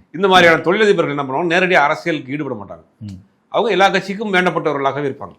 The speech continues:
Speaker 2: ம்.
Speaker 1: அது அவங்களுடைய பிசினஸை பாதிக்கும்
Speaker 2: ம்.
Speaker 1: அப்படிங்கிறக்காக.
Speaker 2: ம்.
Speaker 1: அப்படி இருக்கிறவர்கள் தான் என்ன பண்றாருன்னா, அவருடைய
Speaker 2: ம்.
Speaker 1: மகள் வந்து என்ன பண்றாருன்னா,
Speaker 2: ம்.
Speaker 1: அவங்க வந்து நிறைய ஒரு ரிச் ஃபேமிலி இருக்கிறதுனால
Speaker 2: ம்.
Speaker 1: அடிக்கடி இந்த பார்ட்டி அந்த மாதிரியான விஷயங்களுக்கு போறப்ப
Speaker 2: ம்.
Speaker 1: இந்த ஆதவ அர்ஜுனாவினுடைய மனைவியா இருக்கிறவங்களும்
Speaker 2: ம்.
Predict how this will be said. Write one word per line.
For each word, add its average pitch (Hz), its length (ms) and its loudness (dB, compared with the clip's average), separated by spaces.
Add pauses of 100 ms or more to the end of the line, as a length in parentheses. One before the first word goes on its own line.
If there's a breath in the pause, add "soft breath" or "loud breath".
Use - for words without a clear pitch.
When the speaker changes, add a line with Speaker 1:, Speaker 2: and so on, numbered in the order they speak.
Speaker 2:
ம். 101 220 -14
Speaker 1:
அது 131 160 -6
அவங்களுடைய 123 280 -6
பிசினஸை 131 340 -8
பாதிக்கும் 113 420 -4
Speaker 2:
ம். 101 40 -8
Speaker 1:
அப்படிங்கிறக்காக. 82 360 -18 (160)
Speaker 2:
ம். 98 200 -12 (140)
Speaker 1:
அப்படி 185 360 2
இருக்கிறவர்கள் 160 480 6
தான் 180 120 4
என்ன 156 80 0
பண்றாருன்னா, 127 320 -2
அவருடைய 139 320 0
Speaker 2:
ம். - 20 -6
Speaker 1:
மகள் 120 300 -2
வந்து 135 240 -2
என்ன 117 80 -6
பண்றாருன்னா, 104 520 -6 (340)
Speaker 2:
ம். 101 200 -10 (160)
Speaker 1:
அவங்க 165 300 0
வந்து 170 160 2
நிறைய 214 200 2
ஒரு 196 240 4
ரிச் 185 220 0
ஃபேமிலி 165 240 2
இருக்கிறதுனால 135 400 -2 (360)
Speaker 2:
ம். 104 220 -12
Speaker 1:
அடிக்கடி 170 320 2
இந்த 165 140 0
பார்ட்டி 156 520 0
அந்த 143 120 -10
மாதிரியான 135 340 -4
விஷயங்களுக்கு 127 380 -10
போறப்ப 113 340 -6 (120)
Speaker 2:
ம். 104 180 -14 (320)
Speaker 1:
இந்த 165 160 2
ஆதவ 180 260 8
அர்ஜுனாவினுடைய 147 600 4
மனைவியா 135 420 0
இருக்கிறவங்களும் 117 640 -4
Speaker 2:
ம். 110 160 -6